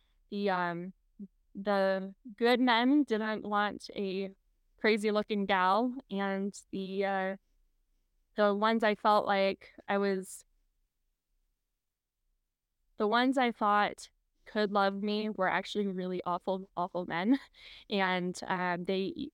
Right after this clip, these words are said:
they used the illness against me in ways. And luckily, I've overcome all that. But, you know, it was hard. It was hard making friends. I never knew when I was gonna feel good enough to go out.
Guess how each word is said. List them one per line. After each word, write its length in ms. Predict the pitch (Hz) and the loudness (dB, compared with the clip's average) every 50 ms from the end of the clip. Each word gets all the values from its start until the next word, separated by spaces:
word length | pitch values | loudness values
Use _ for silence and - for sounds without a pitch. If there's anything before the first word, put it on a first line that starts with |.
| _ | _
they 80 | - 208 | -2 -2
used 340 | 196 202 202 202 196 - - | 0 0 -2 -2 -2 -2 -2
the 220 | 190 180 175 - - | 0 0 0 0 -2
illness 340 | - 196 190 190 185 - - | -2 -2 -2 -2 -2 -4 -4
against 400 | 202 - 190 196 233 - - - | -6 -4 -2 -2 -2 -4 -4 -2
me 260 | 269 294 320 320 320 - _ _ _ _ _ | 0 2 2 2 0 -2 _ _ _ _ _
in 160 | - 226 247 254 | -2 0 0 2
ways. 460 | 254 254 254 262 269 277 269 - - - - | 2 2 2 0 0 0 -2 -4 -8 -10 -8
And 500 | 208 202 196 190 190 190 190 190 185 - _ _ _ _ _ _ _ _ _ _ _ - | -6 -4 -4 -4 -4 -6 -6 -8 -10 -12 _ _ _ _ _ _ _ _ _ _ _ 2
luckily, 540 | 220 247 302 320 - 294 294 285 269 277 277 | 4 4 6 6 4 2 2 2 4 2 2
I've 280 | 277 - - - 214 214 | 0 -2 -2 -2 2 2
overcome 460 | 214 208 214 214 - - 220 196 196 | 2 2 2 0 0 0 0 2 2
all 140 | 190 185 185 | 2 2 2
that. 280 | 185 180 180 - - | 2 2 2 0 0
But, 280 | - 190 180 170 - - - | 0 -2 -2 -2 -4 -6 -6
you 120 | 214 220 | -4 0
know, 120 | 220 226 214 | 0 2 2
it 60 | - | 2
was 200 | 254 302 311 - | 2 0 0 0
hard. 320 | - - 294 330 311 220 | 0 0 2 2 2 2
It 60 | 196 190 | 0 0
was 160 | 202 208 - 208 - 233 - | -2 -4 -4 -6 -8 -8 -6
hard 220 | - 233 233 233 | -2 0 2 2
making 320 | 247 240 240 - 240 226 226 | 2 2 0 0 -2 -2 -2
friends. 560 | - 220 214 233 233 226 226 208 185 - - - | -2 -2 0 0 0 0 -2 -4 -6 -8 -6 -4
I 100 | 190 190 | -4 -2
never 260 | 190 202 196 208 208 | -2 -2 -2 -2 -2
knew 180 | 208 202 202 | -2 0 0
when 100 | 208 196 | -2 -2
I 60 | 202 196 | -2 -4
was 100 | 190 - | -4 -6
gonna 160 | - 190 190 | -8 -10 -8
feel 220 | _ 202 196 196 | _ -2 -2 -2
good 100 | 196 190 | -2 -4
enough 220 | 190 185 185 185 - | -4 -4 -4 -6 -8
to 100 | - - | -8 -6
go 160 | 185 175 175 | -4 -2 0
out. 340 | 175 180 190 190 185 - | 2 2 2 2 2 0